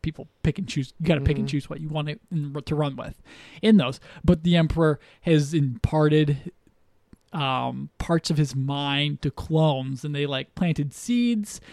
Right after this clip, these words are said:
Speaker 1: and basically he grows using the dark side of the Force
Speaker 2: Okay.
Speaker 1: inside of those clones. The
Speaker 2: So
Speaker 1: clones
Speaker 2: is he like Voldemort?
Speaker 1: Kind of, kind of like Voldemort, but think of it more like,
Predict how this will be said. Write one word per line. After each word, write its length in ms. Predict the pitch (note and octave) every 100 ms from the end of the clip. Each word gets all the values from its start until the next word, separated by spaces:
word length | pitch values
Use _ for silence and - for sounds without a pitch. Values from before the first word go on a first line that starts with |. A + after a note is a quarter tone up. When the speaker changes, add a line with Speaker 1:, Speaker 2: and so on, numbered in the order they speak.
| - -
Speaker 1:
and 220 | D#3+ D3+
basically 360 | D#3+ D3+ D#3
he 200 | D3 C#3 - - - _ _ - G3 E3 - -
grows 800 | C#3+ C#3 C#3+ C#3+ C#3 C3 B2+ -
using 460 | D3 B2+ C#3 C#3+ C#3
the 100 | C3
dark 280 | C3+ A#2+
side 220 | - C3+ B2
of 60 |
the 60 | B2
Force 400 | - - - -
Speaker 2:
Okay. 260 | C3 C#3+ C3
Speaker 1:
inside 340 | B2+ D3 C3
of 60 | C3
those 160 | B2
clones. 480 | - F#3+ G3 F3+ E3 - - - -
The 80 | D3
Speaker 2:
So 40 |
Speaker 1:
clones 280 | - E3+ D#3+
Speaker 2:
is 60 | D#3
he 40 |
like 140 | E3 C3+
Voldemort? 520 | B2+ C#3 F#3 G#3 A#3 - - - - - - -
Speaker 1:
Kind 380 | E3+ G#3 D4+
of, 180 | - -
kind 320 | - A3 D#4+
of 100 | F4
like 200 | E4 D4+
Voldemort, 680 | C#4 D4 D4+ D#4 D4 D4+ C#4 -
but 140 | G#3 F#3
think 180 | A#3+ A3
of 60 |
it 60 | A3+
more 220 | G#3 G#3+
like, 340 | G3+ F#3+ F3